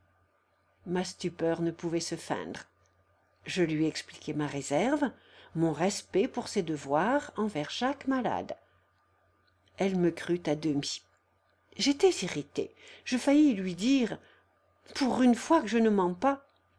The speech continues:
Nous pleurâmes. Mais ces confuses parties d'échecs sont interminables, épuisantes, si l'un des deux n'y met bon ordre. En somme,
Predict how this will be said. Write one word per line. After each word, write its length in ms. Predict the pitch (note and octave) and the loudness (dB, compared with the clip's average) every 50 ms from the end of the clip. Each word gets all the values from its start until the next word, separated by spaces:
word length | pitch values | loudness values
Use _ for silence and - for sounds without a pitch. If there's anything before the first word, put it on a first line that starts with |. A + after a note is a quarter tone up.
| _ _ _ _ _ _ _ _ _ _ _ _ _ _ _ _ _ _ _ _ _ _ _ _ _ - | _ _ _ _ _ _ _ _ _ _ _ _ _ _ _ _ _ _ _ _ _ _ _ _ _ -2
Nous 260 | G3 F#3 F3+ G3 G3+ | 0 4 4 4 4
pleurâmes. 720 | G3 - G#3 G#3+ A3+ A#3 A3 F3 C#3+ B2+ A#3+ A3+ F3+ - - - _ _ _ _ _ _ _ _ _ _ _ _ _ _ _ _ _ _ _ _ _ _ _ _ _ - - | 4 2 2 2 2 2 2 0 0 0 0 -2 -6 -6 -8 -12 _ _ _ _ _ _ _ _ _ _ _ _ _ _ _ _ _ _ _ _ _ _ _ _ _ -2 2
Mais 300 | A#3 C4 C4 C4 C4 B3 | 4 6 6 6 4 4
ces 180 | - - B3 | 2 -2 -4
confuses 400 | - A#3+ B3 A#3+ - C#4+ C#4 - | -2 -2 -2 -2 0 0 -2 0
parties 380 | - - A3 G#3+ - - B3 A3 | 0 -2 -4 -4 -4 -4 -4 0
d'échecs 680 | F3 E3+ F3 - - A3+ A3 A3+ A3+ - - - - _ - | 0 0 0 0 0 0 0 0 -2 -6 -16 -18 -18 _ -8
sont 320 | - - - A3+ A3+ G#3+ G3 | -6 -2 0 0 0 0 0
interminables, 960 | F3+ E3+ - A3 G#3 F#3 E3+ E3 D#3+ E3 E3+ E3+ D#3+ C#3+ C#3 C#3+ D3 - - _ _ _ _ _ _ _ _ _ _ - | -2 -2 -2 -4 -4 -2 -2 -4 -2 0 0 2 2 0 -2 -4 -8 -12 -14 _ _ _ _ _ _ _ _ _ _ 2
épuisantes, 880 | D4 D4 - - - A3 A3 G3 F3 A3 A#3+ A3 E3+ D3+ C#3+ - - - - _ _ _ _ _ _ - | 2 2 2 0 -8 -6 -4 -4 -2 -2 0 0 0 -2 -4 -6 -10 -12 -12 _ _ _ _ _ _ -20
si 220 | - - - F#3+ | -10 -4 0 4
l'un 160 | F3+ F#3 F#3+ F3+ | 4 6 6 6
des 180 | E3 F3 F3 | 6 6 6
deux 180 | E3 E3+ E3+ E3+ | 8 8 8 8
n'y 200 | E3+ E3+ E3 E3 | 8 6 4 4
met 140 | E3 E3 D#3 | 2 2 2
bon 240 | C#3+ D#3 D#3 D3 | 0 0 0 2
ordre. 440 | D3 C#3+ C3 - - - - - - _ _ _ _ _ _ _ _ _ _ _ _ _ _ _ _ _ _ _ _ _ _ _ _ - | 0 0 -2 -4 -6 -10 -10 -14 -14 _ _ _ _ _ _ _ _ _ _ _ _ _ _ _ _ _ _ _ _ _ _ _ _ 2
En 120 | A#3+ B3 | 2 2
somme, 500 | - - - D4 D4+ D4+ C4 A3+ F3+ | 2 4 4 6 6 6 4 2 0